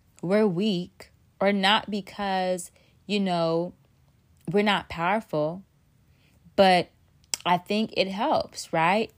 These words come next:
In, in this world in general, there's so much stuff going on in this world, even in the present moment right now. And so if we don't, if we're constantly reacting to the things of the world,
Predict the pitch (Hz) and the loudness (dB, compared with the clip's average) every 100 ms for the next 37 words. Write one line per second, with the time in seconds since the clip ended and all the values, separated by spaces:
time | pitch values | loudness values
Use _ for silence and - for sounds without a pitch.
0 | _ - 202 220 - 196 196 202 190 165 | _ 0 0 0 -2 0 0 -2 -4 -8
1 | 175 202 220 220 190 185 - 208 226 175 | 0 4 4 2 -2 -4 -2 -2 0 2
2 | 143 160 170 190 - 185 202 262 247 - | 0 2 2 2 0 4 4 4 0 -2
3 | - 170 170 175 - 160 156 - 147 151 | -2 2 2 2 -2 -2 0 -2 -2 -2
4 | 151 147 - - 147 143 - - - - | -2 -4 -4 2 4 4 4 -2 -6 -20
5 | - - - 214 214 202 175 175 160 - | -20 -6 2 4 4 2 0 -2 -4 0
6 | 170 156 147 156 156 156 147 151 147 - | 0 2 0 0 0 0 0 0 0 0
7 | 156 147 135 78 - 160 160 - 170 160 | -2 -2 -2 -4 -4 -4 -4 2 4 6
8 | 156 156 - - - - _ - _ _ | 6 2 -8 -20 -20 -20 _ -20 _ _
9 | _ - 190 190 190 - - _ _ 170 | _ 8 10 10 6 -4 -14 _ _ 0
10 | 214 349 392 370 330 - 208 208 240 302 | 6 8 10 8 6 4 4 4 4 4
11 | 269 - 214 226 240 - 196 180 180 170 | 4 0 2 4 2 -2 -4 0 0 0
12 | 160 160 165 170 - 160 156 156 156 - | 2 4 4 4 -2 -4 -2 -2 -2 0
13 | 170 170 165 - 156 156 156 156 160 180 | 0 0 -2 -2 -2 -2 -4 0 4 6
14 | 196 202 208 | 8 8 6